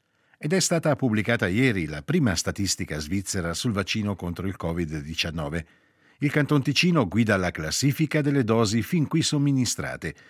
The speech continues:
diecimiladuecentosettantacinque, ossia quasi tre dosi ogni cento abitanti. Nei Grigioni il dato è dell'uno virgola ottantotto.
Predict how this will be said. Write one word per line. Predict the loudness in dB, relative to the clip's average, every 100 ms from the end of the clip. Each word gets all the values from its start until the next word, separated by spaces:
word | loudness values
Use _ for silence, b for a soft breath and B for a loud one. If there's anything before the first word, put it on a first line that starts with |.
| b 0
diecimiladuecentosettantacinque, | 4 4 2 2 2 0 2 2 2 2 2 0 0 0 0 0 0 -2 -2 -2 -2 -4 B -6
ossia | 0 4 6 4
quasi | 2 0 0 -2
tre | -2 0 2
dosi | 2 2 2 -2 0
ogni | 2 2
cento | 2 0 0 0
abitanti. | 0 -2 -4 -6 -12 -14 b b b
Nei | -12 -10
Grigioni | -6 2 4 4 0 -2
il | -2
dato | 0 -4 -4 -6
è | -6
dell'uno | -2 2 4 4
virgola | 4 4 2
ottantotto. | 2 -2 -4 -6 -12 -14